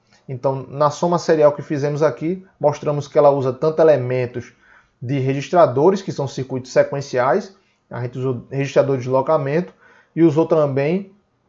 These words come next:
um flip-flop D pra poder trabalhar com o carry out e o carry in, porque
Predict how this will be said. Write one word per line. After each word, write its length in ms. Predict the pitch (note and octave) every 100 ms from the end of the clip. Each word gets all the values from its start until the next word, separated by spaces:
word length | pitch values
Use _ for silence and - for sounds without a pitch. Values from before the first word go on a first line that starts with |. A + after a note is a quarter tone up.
| _ _
um 140 | D3 E3
flip-flop 500 | - G3+ - F3 F3
D 260 | D3+ C3 D3
pra 120 | E3+
poder 540 | E3+ C#3+ C3+ D3+ - _ _ -
trabalhar 600 | E3+ F#3+ G3+ D#3+ D3+ F3
com 180 | F3+
o 80 | F#3
carry 360 | - F3+ G3 C#3+
out 280 | D3 F3+ G3
e 40 |
o 60 | F#3
carry 340 | E3+ F#3 G#3
in, 220 | C#3 A2+
porque 440 | - A#2 B2+ B2